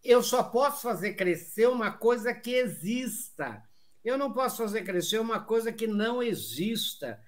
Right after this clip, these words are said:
Então, eu vou fazer crescer o quê, Débora? Os pontos fortes de cada um dos meus liderados. E fazer um esmaecimento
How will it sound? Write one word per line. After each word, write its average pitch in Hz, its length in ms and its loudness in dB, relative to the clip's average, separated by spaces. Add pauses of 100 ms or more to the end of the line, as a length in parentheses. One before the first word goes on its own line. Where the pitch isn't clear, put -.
(200)
Então, 220 300 4
eu 262 80 2
vou 254 100 0
fazer 226 300 2
crescer 226 460 0
o 247 100 6
quê, 240 380 2
Débora? 160 560 0 (180)
Os 196 240 0
pontos 240 640 -2
fortes 214 760 0
de 220 120 -6
cada 208 400 -4
um 196 340 2
dos 196 280 -6
meus 185 340 -4
liderados. 180 680 -4 (580)
E 214 140 2
fazer 214 380 4
um 226 140 4
esmaecimento 208 1800 2